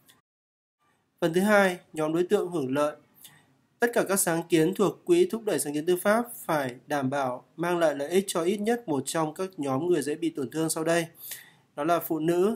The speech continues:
trẻ em gái dưới mười tám tuổi, đồng bào dân tộc thiểu số và hoặc người nghèo hoặc người cận nghèo. Quỹ zip cũng khuyến khích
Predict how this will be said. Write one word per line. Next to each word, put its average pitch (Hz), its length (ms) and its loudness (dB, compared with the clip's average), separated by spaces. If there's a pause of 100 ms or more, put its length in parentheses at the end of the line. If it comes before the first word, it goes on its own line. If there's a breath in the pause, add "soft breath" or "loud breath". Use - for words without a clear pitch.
(160)
trẻ - 160 -4
em 151 160 0
gái 143 200 0
dưới 160 120 -2
mười 175 120 -4
tám 139 220 -4
tuổi, 151 260 0 (360)
đồng 143 200 -2
bào 139 160 2
dân 160 180 -4
tộc 147 180 -6
thiểu 139 120 -4
số 139 420 -2 (300 soft breath)
và 143 280 0
hoặc 139 260 -8
người 143 140 -2
nghèo 135 460 -2
hoặc 139 140 -12 (260)
người 143 160 -6
cận 151 220 -6
nghèo. 139 320 -4 (760 soft breath)
Quỹ 196 100 4
zip 240 200 2 (240)
cũng 190 260 0
khuyến 170 260 2
khích 262 220 2